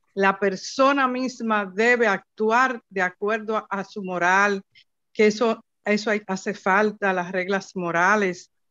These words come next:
Todo este es un compendio de valores, de reglamento, de moral, de honestidad y de conocer de dónde viene y el para qué y por qué de nuestra existencia.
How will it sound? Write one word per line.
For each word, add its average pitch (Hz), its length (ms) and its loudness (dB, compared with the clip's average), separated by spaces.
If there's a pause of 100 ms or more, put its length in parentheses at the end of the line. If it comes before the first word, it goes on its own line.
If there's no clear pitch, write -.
(400)
Todo 302 500 6
este 262 280 0
es 262 40 0
un 269 220 -4
compendio 262 960 -2 (500)
de 262 600 0 (460)
valores, 247 680 0
de 233 160 -2
reglamento, 220 840 -4
de 220 100 -6
moral, 220 580 0
de 226 80 -6
honestidad 220 800 -2
y 247 140 -6
de 233 220 -2
conocer 240 720 -2 (320)
de 240 200 0
dónde 277 400 -2
viene 254 420 -6
y 233 100 -2
el 220 160 -4
para 214 360 -4
qué 285 180 -2
y 302 60 -4
por 233 340 -6
qué 285 180 -2
de 294 120 -4
nuestra 220 340 -6
existencia. 196 1040 -2